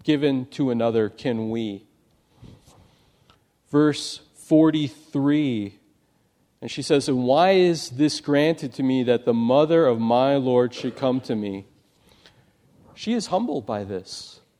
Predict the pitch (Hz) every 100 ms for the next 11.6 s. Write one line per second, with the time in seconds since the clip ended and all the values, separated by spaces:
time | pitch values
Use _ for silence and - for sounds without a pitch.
0 | _ _ _ _ - 190 202 151 127 156
1 | 180 214 180 139 175 180 135 139 - 147
2 | 147 - 147 135 160 185 190 - 131 -
3 | - 175 175 123 123 120 - _ _ _
4 | 147 139 143 135 - _ - 147 147 165
5 | 185 147 113 113 _ _ - 226 196 226
6 | 226 226 196 175 208 226 233 240 123 110
7 | _ _ _ _ _ _ 190 180 - 143
8 | 143 - - - 165 190 202 175 147 -
9 | 202 214 202 196 - 202 175 127 127 -
10 | 196 196 156 - - _ - 190 - -
11 | 147 170 170 120 104